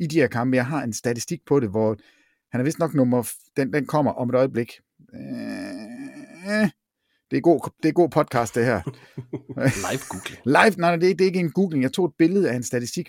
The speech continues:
Speaker 1: Hvor fanden er den henne? Nå, ved du, det, det er også lige meget. Men altså, det, det er en spiller, som,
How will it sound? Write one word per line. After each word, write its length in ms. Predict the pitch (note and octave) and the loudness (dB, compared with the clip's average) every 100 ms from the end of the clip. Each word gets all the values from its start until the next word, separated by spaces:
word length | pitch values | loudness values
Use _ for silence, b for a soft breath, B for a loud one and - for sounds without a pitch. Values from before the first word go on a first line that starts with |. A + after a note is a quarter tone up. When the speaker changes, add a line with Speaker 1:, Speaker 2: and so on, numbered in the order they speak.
| _ | _
Speaker 1:
Hvor 160 | C3+ - - - | -10 -10 -14 -6
fanden 220 | G#3+ F#3+ | -4 -4
er 60 | D#3+ | -4
den 120 | D#3+ | -2
henne? 240 | D3+ E3 - _ _ _ _ _ _ _ _ _ _ _ | -2 -4 -8 _ _ _ _ _ _ _ _ _ _ _
Nå, 180 | A2+ A2 - | -4 -4 2
ved 80 | D3 | 2
du, 60 | C#3+ | 4
det, 80 | E3+ D#3+ | 0 4
det 80 | E3+ | 6
er 40 | |
også 180 | E3 E3+ | 6 4
lige 120 | E3+ | 4
meget. 240 | B2 B2+ | 4 4
Men 120 | B2 B2 | 4 2
altså, 180 | B2 | 0
det, 180 | D3+ F3+ - B B _ | 2 2 0 B B _
det 160 | F#3 - | 2 2
er 180 | D3+ C#3+ | 0 -2
en 400 | D#3 D#3+ D3+ D3+ _ | -2 -2 -2 -4 _
spiller, 360 | - E3 F#3 G3 | 0 4 4 4
som, 420 | - D3 D3 | 2 2 2